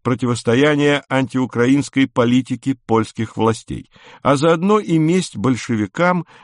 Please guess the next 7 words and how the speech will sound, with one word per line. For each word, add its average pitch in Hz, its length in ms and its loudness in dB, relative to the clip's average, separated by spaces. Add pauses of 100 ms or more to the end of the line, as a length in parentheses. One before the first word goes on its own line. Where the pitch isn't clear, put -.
за 139 220 -2
подавление 143 640 0
национального 123 920 -2
движения 113 800 -2 (260)
в - 60 -18
Советской 98 640 -4
Украине. 73 580 -8